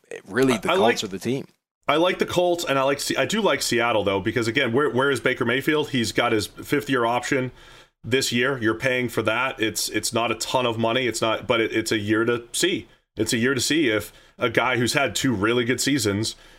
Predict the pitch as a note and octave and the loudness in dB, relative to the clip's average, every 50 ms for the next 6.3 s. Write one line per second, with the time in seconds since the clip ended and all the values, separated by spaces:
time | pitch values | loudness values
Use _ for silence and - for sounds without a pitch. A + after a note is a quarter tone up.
0 | - _ - - A#2+ B2 A#2+ - - - A2+ G#2 C#3+ D3 A2+ G#2 G#2 G2+ - - | -20 _ -4 -2 0 0 0 -2 -2 -4 -2 0 0 2 2 2 2 0 -2 -6
1 | - _ _ _ _ - - G#2+ A2 G#2+ G#2 - B2 A2+ G#2+ B2+ C3 C3 B2 A#2+ | -20 _ _ _ _ -4 -2 0 0 0 0 0 -2 0 2 0 0 2 2 0
2 | A#2+ A#2 A#2 A#2+ A2+ - - C3+ - - A2 F#2 F2+ F2 - G#2 G2 F2+ A#2 A#2 | 0 2 2 0 0 0 0 -2 -2 0 -2 -2 -2 -2 -2 -2 0 2 2 2
3 | A#2+ A#2+ A#2+ A2+ A#2 A2+ A2+ A#2 A#2+ A#2+ A#2 A#2 A2 A2+ G2+ A#2+ A#2 A#2+ A#2+ A#2+ | 2 2 2 2 2 2 2 2 2 4 2 2 2 0 0 0 0 0 0 0
4 | G#2+ G#2 G2 F#2 - G2 F#2+ F#2 F2+ G#2+ A2 A2 G#2+ G2+ G#2+ G2 - G2+ G#2 F#2+ | 0 0 0 0 0 -2 -2 0 0 0 2 2 2 2 0 0 0 0 -2 -2
5 | F#2 - A#2+ B2+ B2 A#2 - - _ _ _ _ _ _ _ - G#2 G2+ G2 F#2+ | 0 0 -2 0 -2 -4 -8 -14 _ _ _ _ _ _ _ -6 -4 -2 0 0
6 | F#2 F2+ F2 F2 D2+ | 0 0 -2 -4 -8